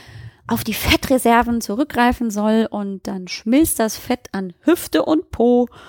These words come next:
und natürlich idealerweise noch am Bauch und Frau ist glücklich. Hat das schon mal irgendwo wirklich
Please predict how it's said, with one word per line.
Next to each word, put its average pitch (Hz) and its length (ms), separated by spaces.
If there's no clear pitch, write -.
und 220 280
natürlich 226 420
idealerweise 208 560
noch 196 100
am 196 140
Bauch 208 260
und 196 240
Frau - 120
ist - 160
glücklich. - 480
Hat - 200
das 320 220
schon 233 160
mal 240 320
irgendwo 269 840
wirklich 269 840